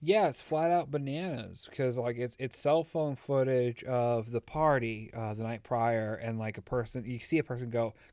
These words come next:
come towards the camera and go, "Oh my God, like, don't, don't go in there. She's too fucked up." And, uh, finally the camera goes into,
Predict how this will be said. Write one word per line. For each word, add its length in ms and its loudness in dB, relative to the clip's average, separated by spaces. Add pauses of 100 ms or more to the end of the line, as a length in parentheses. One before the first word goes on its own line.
come 320 -2 (180)
towards 240 -2
the 60 -10
camera 200 -4
and 80 -4
go, 160 -2 (240)
"Oh 160 4
my 140 2
God, 400 0
like, 160 -8
don't, 320 0 (280)
don't 220 2
go 200 2
in 120 0
there. 200 -2
She's 240 -8
too 200 -6
fucked 340 -4
up." 300 2 (420)
And, 640 2
uh, 280 0
finally 580 0
the 100 -8
camera 360 -2
goes 340 -2
into, 760 -2